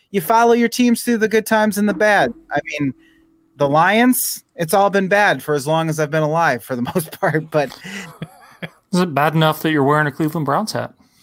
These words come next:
Speaker 1: yeah, exactly. I know. I don't need another team that I would be embarrassed to wear a hat of. I already have one. It's called the Lions and the Red Wings. Might have to get into,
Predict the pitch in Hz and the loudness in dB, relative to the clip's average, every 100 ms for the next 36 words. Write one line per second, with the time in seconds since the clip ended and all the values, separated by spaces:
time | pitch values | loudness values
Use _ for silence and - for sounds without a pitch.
0 | _ 170 233 180 127 160 226 - 117 110 | _ 0 2 2 0 0 0 -4 -10 -10
1 | 107 123 143 175 120 - 175 214 208 226 | -8 -4 -2 0 -2 -2 -2 0 0 -2
2 | 202 185 170 156 - 180 170 151 143 135 | 0 0 0 -2 -2 -2 0 0 0 0
3 | 139 139 135 147 147 131 127 131 117 139 | -2 -2 0 -2 -2 -6 -2 -2 0 0
4 | 143 - _ _ - _ - 131 123 120 | 0 -2 _ _ -20 _ -12 -4 -4 -4
5 | 113 - 139 147 151 - 160 - 110 110 | -8 -4 -2 -2 -2 0 0 0 -6 -8
6 | 107 - - - - - 160 160 143 160 | -8 -16 -20 -20 -6 0 2 2 2 2
7 | 131 113 - - 160 160 151 160 156 123 | 0 -4 -12 -4 0 2 2 0 0 -4
8 | 117 117 - - _ _ _ _ 139 143 | -6 -6 -10 -14 _ _ _ _ -4 -2
9 | 156 143 139 143 143 - 135 123 | -2 -2 -2 0 0 0 0 0